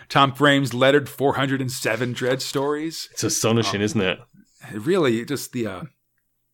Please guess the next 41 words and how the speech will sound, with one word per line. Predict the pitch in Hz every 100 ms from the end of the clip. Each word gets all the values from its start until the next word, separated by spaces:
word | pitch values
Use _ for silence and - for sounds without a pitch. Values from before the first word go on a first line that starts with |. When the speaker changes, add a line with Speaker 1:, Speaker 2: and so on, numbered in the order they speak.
| _ _ - - - - _
Speaker 1:
um, | - 92 87 - - _ _ _ - _
Speaker 2:
The | - 95
Speaker 1:
there's | 95 151 139
Speaker 2:
output, | 104 78 - -
yeah. | 101 104 101
Speaker 1:
Yeah, | 202 226 151
ju-, | 127 170
ju-, | 151 175
just | 151 170 147
how | - 151 151
much | 139 139 131 - -
stuff | - - 131 -
Fra-, | - 127 127 -
uh, | 120 127 131
uh, | 127 113
Tom | - 113
Frame's, | - 127 117
'cause | 117 160 147
he | 214
also | 247 165
letters | 143 113
other | 139 151
stuff, | - 117 - -
just | - 120
Speaker 2:
Yeah. | 110
Speaker 1:
how | 107
much | 127 127 -
stuff | 139 123
he, | - 123 110
how | - 143
much | 139
of | 131
a | 117
hand | 120 123 117
he | 113
has | 107 113
in | 98
all | 98 101
these | 104 -
thrills, | 104 104 - -
definitely. | - 113 - - - -